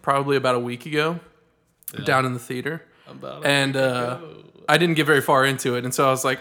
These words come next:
Speaker 1: "Oh, well, I, I was wanting to watch this anyway. It's one of my favorite movies. We haven't talked about it yet.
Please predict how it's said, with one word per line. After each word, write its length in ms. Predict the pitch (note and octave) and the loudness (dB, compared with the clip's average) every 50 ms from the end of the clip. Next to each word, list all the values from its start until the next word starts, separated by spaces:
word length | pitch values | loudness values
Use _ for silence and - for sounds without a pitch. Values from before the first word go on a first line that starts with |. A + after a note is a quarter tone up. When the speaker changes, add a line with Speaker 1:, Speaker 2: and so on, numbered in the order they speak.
| - | 0
Speaker 1:
"Oh, 220 | - D4+ D#3 A#2+ A#2+ | 2 2 2 2 2
well, 340 | C3 C3 C3 C3+ C#3 C3+ - - | 0 2 2 2 2 0 -2 2
I, 60 | D3 | 2
I 40 | D#3 | 2
was 140 | E3 D3+ D#3 | 2 2 2
wanting 220 | D#3+ E3+ E3+ D3+ | 2 2 2 2
to 60 | D3 D3 | 2 2
watch 240 | D3+ D3+ D3+ - | 2 2 2 2
this 160 | F#3 F3 F3 - | 0 -2 -2 -2
anyway. 520 | C3 C3 C3 C3 C3 B2+ C3+ C#3 C#3+ C#3 - - - _ _ _ _ _ _ _ _ _ _ _ - | -2 -2 0 0 2 2 2 0 0 -4 -8 -16 -20 _ _ _ _ _ _ _ _ _ _ _ 2
It's 160 | D#3+ E3+ E3+ | 2 2 4
one 100 | - E3 | 4 2
of 80 | D3 C#3+ | 2 2
my 80 | C#3 B2+ | 2 2
favorite 300 | - C#3 C3 B2+ B2 B2 | 2 2 0 2 0 0
movies. 420 | B2+ B2+ C3 C#3 D3+ D#3+ E3+ - | 0 0 0 0 -2 -2 -2 -2
We 80 | D3 C#3 | 0 0
haven't 200 | C3+ C3 C3+ A#2+ | 0 0 0 2
talked 260 | C#3 C3 B2+ C3 - | 2 0 0 0 0
about 180 | D3 C3 C3 | 0 0 0
it 60 | C3+ C3+ | 0 0
yet. 260 | D3 D#3 F3 - | 0 0 0 -2